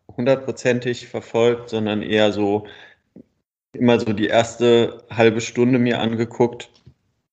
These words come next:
Aber was auf jeden Fall zu erkennen ist, äh, glaube ich, ist schon, dass da ein paar Ideen im Training, äh, ähm, neue Ideen, äh, einstudiert werden und das,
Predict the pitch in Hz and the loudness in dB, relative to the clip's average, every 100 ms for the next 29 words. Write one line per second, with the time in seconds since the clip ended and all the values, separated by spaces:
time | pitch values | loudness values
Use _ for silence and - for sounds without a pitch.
0 | _ _ _ 120 110 107 - - - - | _ _ _ 2 4 4 0 -12 -16 -20
1 | - - 123 123 107 123 131 139 120 120 | -8 -2 0 0 -2 0 0 -2 -2 -2
2 | 120 131 131 139 123 - - 117 120 113 | -2 -2 -4 -4 -8 -12 -6 0 0 -2
3 | - 110 120 117 92 113 - - - - | -2 0 0 0 -4 -8 -10 -12 -12 -10
4 | 113 123 156 165 165 - _ _ _ _ | -2 0 0 -2 -10 -20 _ _ _ _
5 | _ _ 123 123 - 123 117 117 117 120 | _ _ -2 -2 0 0 0 2 0 0
6 | 98 92 _ _ - 123 135 127 110 104 | -8 -14 _ _ 0 4 4 4 2 -2
7 | - _ _ _ _ _ 123 113 - - | -10 _ _ _ _ _ -2 0 0 2
8 | 110 113 110 110 - 104 104 107 104 - | 2 2 -2 -4 -8 -8 -6 -6 -6 -8
9 | 110 110 107 107 - 113 123 123 107 101 | -6 -4 -4 -6 -4 4 4 4 0 -6
10 | 107 110 107 107 - 104 104 - 110 - | -2 -2 -4 -8 -6 -2 -2 -2 -4 -6
11 | 107 113 107 95 104 98 104 101 - - | -6 -6 -2 0 0 -2 -4 -6 -8 -18